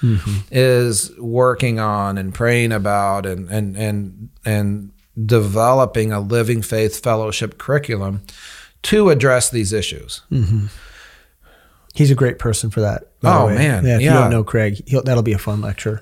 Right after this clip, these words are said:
Speaker 2: Yeah, and, and yeah, it's gonna be super.
Speaker 1: Mm-hmm.
Speaker 2: And I'm excited. And, and the reason I asked him to do it is because he'll, he'll do a wonderful job. I, I
Speaker 1: Mm-hmm.
Speaker 2: can't wait to,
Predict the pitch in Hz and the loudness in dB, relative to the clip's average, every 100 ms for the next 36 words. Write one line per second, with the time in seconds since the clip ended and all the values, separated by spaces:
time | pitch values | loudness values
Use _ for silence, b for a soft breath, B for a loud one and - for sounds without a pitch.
0 | _ 120 147 151 117 110 120 107 95 - | _ 0 2 2 0 -2 -2 0 -4 -8
1 | b b b b 131 127 - 139 110 - | b b b b 2 2 2 2 2 0
2 | 104 80 - 123 110 117 135 151 147 135 | -4 -6 2 4 4 4 4 4 2 0
3 | 131 107 101 101 110 113 131 117 147 139 | 2 2 0 0 -2 2 2 4 4 4
4 | 120 110 120 - 123 98 151 147 117 101 | 2 0 0 0 0 4 4 4 2 -2
5 | 127 - 107 104 - 113 139 110 135 104 | -6 -4 -2 -2 -2 -2 0 0 0 0
6 | 98 107 107 101 113 123 110 107 104 104 | -2 0 2 2 0 -2 -4 -2 -4 -4
7 | 110 - 110 98 113 123 104 113 113 120 | -6 -4 -4 0 2 4 4 2 0 -2
8 | 98 104 110 - 113 107 | -2 -4 -2 -2 -2 -4